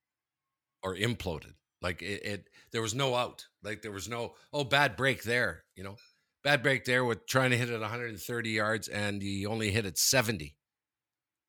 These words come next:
into the water. Yeah, it's, no, it's not a bad break there. Yeah. Well, he's never tried that shot before. No, no, he tries that shot five hundred times a day,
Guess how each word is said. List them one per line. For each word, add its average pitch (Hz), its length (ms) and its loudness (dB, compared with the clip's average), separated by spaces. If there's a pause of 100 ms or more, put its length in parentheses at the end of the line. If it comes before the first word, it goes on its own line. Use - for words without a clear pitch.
into 101 200 -6
the 92 120 -6
water. 90 360 -4 (440)
Yeah, 113 140 -2
it's, 95 200 -8
no, 95 280 -10
it's 92 160 -6
not 104 120 -2
a 90 40 -2
bad 87 220 -4
break 85 240 -8
there. 73 160 -16 (240)
Yeah. 80 160 -12 (680)
Well, 139 80 2
he's 127 120 4
never 139 160 4
tried 143 320 2
that 107 160 -4
shot 95 240 -8
before. 80 320 -16 (340)
No, 180 100 0
no, 165 120 4
he 143 100 4
tries 165 320 4
that 147 160 2
shot 135 240 2
five 135 300 4
hundred 127 260 -2
times 117 280 -4
a 101 40 -8
day, 113 360 -6